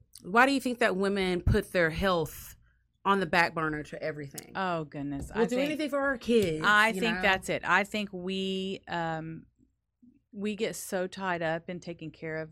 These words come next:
Speaker 2: everyone else and
Speaker 1: Mm-hmm.
Speaker 2: taking care of the family and taking care of the house and working jobs, having businesses, that sometimes we fall to the back
Speaker 1: Right.
Speaker 2: burner. And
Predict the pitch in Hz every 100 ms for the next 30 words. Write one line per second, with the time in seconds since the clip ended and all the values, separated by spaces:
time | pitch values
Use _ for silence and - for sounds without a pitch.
0 | - 160 160 160 151 127 180 175 165 180
1 | 180 196 190 180 185 185 147 139 147 139
2 | 127 135 - 151 - 156 156 190 247 233
3 | 240 175 170 - - _ - 175 180 175
4 | 170 175 160 151 139 - 147 151 165 165
5 | 160 160 - 147 151 160 139 - - -
6 | - 156 160 165 165 160 170 - 151 165
7 | 175 165 170 190 - - - 165 170 254
8 | 147 98 - - - - 180 180 175 170
9 | 165